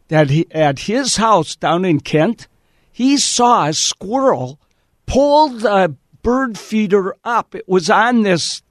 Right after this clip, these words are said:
uh, branch or something, and it was pulling the chain, <laughs> pulling the whole thing up. So, so they're,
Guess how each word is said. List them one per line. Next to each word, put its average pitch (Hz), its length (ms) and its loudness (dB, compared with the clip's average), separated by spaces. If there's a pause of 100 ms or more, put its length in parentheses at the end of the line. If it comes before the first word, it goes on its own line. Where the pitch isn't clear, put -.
(120)
uh, 151 220 -2
branch 202 640 -2
or 165 140 -2
something, 170 400 -2 (260)
and 208 100 -4
it 277 80 0
was 294 200 -4
pulling 330 640 0
the 254 120 -2
chain, 277 760 0
<laughs> - 300 -14 (800)
pulling 539 380 2
the 415 60 2
whole - 380 2
thing 539 320 -4
up. 370 320 0
So, - 380 -4 (560)
so 220 300 0
they're, 220 280 2